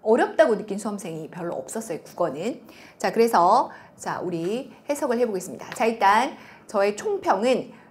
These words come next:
규범과 한자어가 고득점의 열쇠였다. 제가 왜 이렇게 총평을 했냐면 여러분이 오답률 빅 파이브를 보시면 압니다. 실제로 우리가 비문학 독해가 굉장히 많이 출제되었지만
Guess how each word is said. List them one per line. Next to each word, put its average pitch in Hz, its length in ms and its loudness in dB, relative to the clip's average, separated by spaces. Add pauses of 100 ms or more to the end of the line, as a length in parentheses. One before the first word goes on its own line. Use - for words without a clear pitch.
(140)
규범과 262 640 2
한자어가 285 1040 0
고득점의 202 520 -6
열쇠였다. 151 580 -8
제가 247 240 2
왜 202 200 6
이렇게 349 320 -2
총평을 339 400 -2
했냐면 196 680 0 (320)
여러분이 226 540 0
오답률 269 480 2
빅 226 200 -4
파이브를 262 380 0
보시면 180 260 -8
압니다. 165 720 -2 (260)
실제로 262 960 4 (280)
우리가 208 280 0
비문학 311 500 2
독해가 202 420 -2
굉장히 240 420 0
많이 196 200 -4
출제되었지만 190 1040 -4